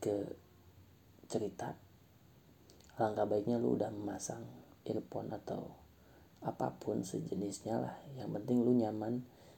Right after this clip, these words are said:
ketika mendengarkan podcast ini. Eh, karena, eh, gue membacakan cerpen ini dalam keadaan yang apa adanya,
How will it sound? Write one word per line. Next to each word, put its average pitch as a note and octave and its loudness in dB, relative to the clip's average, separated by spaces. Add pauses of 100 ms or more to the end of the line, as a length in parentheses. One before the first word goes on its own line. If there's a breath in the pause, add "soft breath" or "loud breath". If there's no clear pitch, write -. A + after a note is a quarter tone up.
(120)
ketika G#2+ 2
mendengarkan G#2+ -2 (840 loud breath)
podcast G#2 0
ini. G#2 -4 (1600 loud breath)
Eh, G#2+ 2
karena, A2+ 0 (1800)
eh, G#2+ 0
gue C3+ 4
membacakan C3 4
cerpen - -4
ini A#2+ 2
dalam A#2+ 0 (640 loud breath)
keadaan A#2+ 2
yang C#3 2
apa A#2 0
adanya, B2 -4